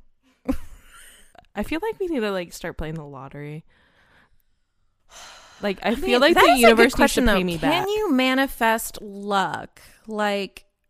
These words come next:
Speaker 1: can you? Yeah, I, well, we've talked with Mac about this before, and it was
Speaker 2: I know
Speaker 1: like,
Speaker 2: with career, it's not necessarily,
Speaker 1: well,
Speaker 2: like, about
Speaker 1: manifesting the
Speaker 2: luck.
Speaker 1: lottery is, like,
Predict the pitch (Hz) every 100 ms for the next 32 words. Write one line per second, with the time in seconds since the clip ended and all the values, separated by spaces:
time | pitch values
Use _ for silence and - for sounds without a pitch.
0 | _ _ _ _ _ _ - - 269 285
1 | 269 254 226 220 214 208 - _ _ _
2 | _ _ _ _ _ _ _ _ _ _
3 | _ _ 226 226 208 - 240 294 262 -
4 | 240 320 427 - 605 453 262 226 185 202
5 | 196 - - 196 - 202 - 185 185 196
6 | 208 311 427 523 - 311 185 180 185 196
7 | - 196 262 269 175 175 190 190 - 147
8 | 156 160 170 165 175 240 277 302 381 427
9 | 392 359 294 254 190 190 - 233 196 180
10 | 180 - 185 190 180 170